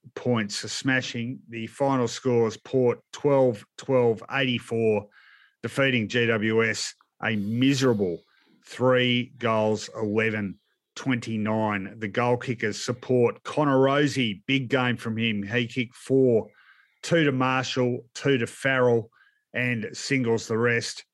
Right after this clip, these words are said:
And for the Giants, well,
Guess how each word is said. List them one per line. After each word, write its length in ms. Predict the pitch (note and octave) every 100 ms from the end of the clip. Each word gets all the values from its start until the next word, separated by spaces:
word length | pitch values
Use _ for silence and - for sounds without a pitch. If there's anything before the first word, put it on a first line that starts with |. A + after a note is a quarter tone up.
| _ _ _ _ -
And 400 | C3 C3 B2+ B2 -
for 380 | - C#3 C#3+ C3
the 80 | A#2+
Giants, 600 | C#3 C3+ B2+ D#3+ - -
well, 320 | B2 D3+